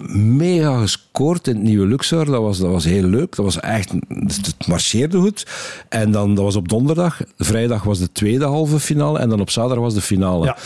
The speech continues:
Speaker 1: Dus op vrijdagavond was ik hier in Vlaanderen gaan spelen. Kreeg ik s'avonds telefoon. Ze hadden gezegd: van: "We gaan bellen als je in de finale zit." "Ah ja, nee, je zit niet in de finale."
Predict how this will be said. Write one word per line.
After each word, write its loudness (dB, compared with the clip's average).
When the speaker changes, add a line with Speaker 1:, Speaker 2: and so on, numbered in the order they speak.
Speaker 1:
Dus 0
op -2
vrijdagavond 0
was -2
ik -4
hier 0
in 0
Vlaanderen 0
gaan 0
spelen. -2
Kreeg -2
ik -2
s'avonds -2
telefoon. -2
Ze 0
hadden 0
gezegd: -2
van: 0
"We 0
gaan 0
bellen 0
als -2
je -8
in 2
de 0
finale 0
zit." -4
"Ah 0
ja, 0
nee, 2
je 0
zit -2
niet 2
in 2
de 2
finale." 0